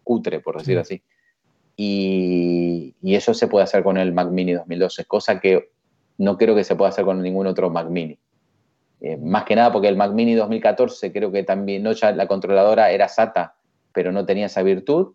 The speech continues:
Speaker 1: y el dos mil dieciocho ya directamente tiene una N V M E soldada en placa, creo que no se puede ni siquiera cambiar el almacenamiento.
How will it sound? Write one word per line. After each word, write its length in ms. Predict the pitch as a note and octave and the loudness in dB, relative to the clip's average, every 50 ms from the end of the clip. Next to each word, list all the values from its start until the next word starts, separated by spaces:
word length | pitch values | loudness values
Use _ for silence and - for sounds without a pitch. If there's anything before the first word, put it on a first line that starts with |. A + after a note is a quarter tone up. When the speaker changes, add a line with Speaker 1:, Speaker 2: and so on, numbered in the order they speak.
| _ _ _ _ _ _ - | _ _ _ _ _ _ -4
Speaker 1:
y 100 | G2 G#2 | 0 0
el 100 | G#2 G2+ | 0 2
dos 140 | G2+ G2 F2+ | 0 -2 0
mil 140 | A2 A#2 A#2 | 0 2 2
dieciocho 420 | A#2 A2 A#2 B2 A#2 A#2 - C#3 | 2 2 2 2 0 0 0 -4
ya 180 | A#2 - A2+ G#2 | -2 0 0 2
directamente 520 | G2+ G2 G2+ G2+ - G2 G2+ G#2 G2 A2+ | 2 2 0 0 0 -2 -2 -2 -2 -2
tiene 220 | G2 G#2+ G#2+ G#2 G2+ | -2 -2 -2 -2 -2
una 180 | G2+ G2 F#2+ F#2+ | -2 -2 -2 -2
N 160 | F#2+ F#2+ F#2 | 0 0 0
V 160 | F#2 F2+ F2 | 0 -2 -2
M 180 | E2+ F#2+ G#2 G2+ | -2 -2 -2 -2
E 160 | E2+ - _ _ _ _ | -4 -6 _ _ _ _
soldada 460 | _ - - F2+ F2 F2 G2+ G#2 G2 F#2+ | _ -4 -2 0 2 4 4 6 6 4
en 100 | F#2 F2 | 4 2
placa, 340 | G#2+ A2 G#2+ - - F2 | 2 2 2 2 0 -4
creo 160 | E2 G2+ G2+ F#2+ | -2 0 0 0
que 100 | F2+ F2 | 0 -2
no 60 | F2+ | -4
se 120 | - - F2+ | -6 -8 -6
puede 220 | - G2 G2 F#2 | -2 0 0 0
ni 100 | F2+ F2+ | 0 -4
siquiera 360 | F2 - F#2 E2+ F#2+ F#2+ F#2 - | -8 -8 -6 -4 0 0 0 -2
cambiar 260 | - E2+ F2+ F#2+ F#2 | -2 -2 -2 0 0
el 100 | F2+ F2 | 0 -2
almacenamiento. 720 | E2+ E2+ E2+ E2 - - D#2 E2+ F2 F2 E2 D2+ D#2 _ | -4 -6 -8 -10 -12 -10 -10 -8 -6 -6 -8 -8 -12 _